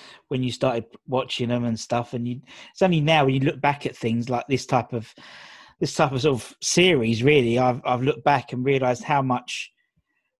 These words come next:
West Ham <laughs> sort of has, it's not, not emotionally, but how much West Ham has sort of, um, played a part in my life. You know, with, like, you know, as you said, you said, you know, you, you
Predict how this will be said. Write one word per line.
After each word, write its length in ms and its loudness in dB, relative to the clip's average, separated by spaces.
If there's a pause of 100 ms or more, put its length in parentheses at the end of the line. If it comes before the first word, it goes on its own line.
(120)
West 300 -2
Ham 260 4
<laughs> 0 -
sort 320 4
of 80 0
has, 220 2
it's 400 -4 (260)
not, 200 2
not 120 4
emotionally, 460 4
but 140 2
how 100 2
much 200 -4
West 220 0
Ham 160 4
has 120 -4
sort 180 0
of, 120 0 (360)
um, 380 4
played 220 4
a 40 0
part 300 2
in 60 0
my 160 0
life. 360 -2
You 100 -6
know, 200 -2
with, 180 -6
like, 240 -4
you 100 -10
know, 160 -6
as 120 -6
you 80 -10
said, 200 -6 (380)
you 140 -8
said, 260 -2
you 120 -4
know, 60 -6
you, 300 -8
you 120 -20